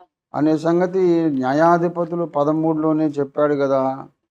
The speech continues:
ఏడో వచనం. "కానీ ఆలకించుము, నీవు గర్భవతివై, ఆ, కుమారుని కందువు కాబట్టి నీవు ద్రాక్షారసమునే గాని మద్యమునే గాని త్రాగకుండుము, అపవిత్రమైన దేనినైనా తినకుండుము,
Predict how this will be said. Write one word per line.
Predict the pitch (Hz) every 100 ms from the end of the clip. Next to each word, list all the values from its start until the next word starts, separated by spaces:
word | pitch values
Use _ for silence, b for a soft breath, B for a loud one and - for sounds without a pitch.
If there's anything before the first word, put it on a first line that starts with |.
| _
ఏడో | 127 139 147 139
వచనం. | 131 127 120
"కానీ | 110 123 139 151 143
ఆలకించుము, | 131 151 156 151 139 147 147 170
నీవు | 160 139 135 123
గర్భవతివై, | 131 120 139 139 135 135 131 151 - _ _ _ _ _ _ _ _ _ -
ఆ, | 123 120 120 120 120
కుమారుని | 131 139 139 139 135 131
కందువు | 120 127 135 131 127
కాబట్టి | 120 120 127 131 160
నీవు | 147 131
ద్రాక్షారసమునే | 117 120 120 135 131 123 123 123 120
గాని | 127 147
మద్యమునే | 131 117 123 123 123
గాని | 123 127
త్రాగకుండుము, | 113 107 110 117 117 143 196 _ _ _ _ _ -
అపవిత్రమైన | 113 131 147 135 139 139 139 131
దేనినైనా | 110 117 120 127 127
తినకుండుము, | 120 - 107 107 117 117 143 202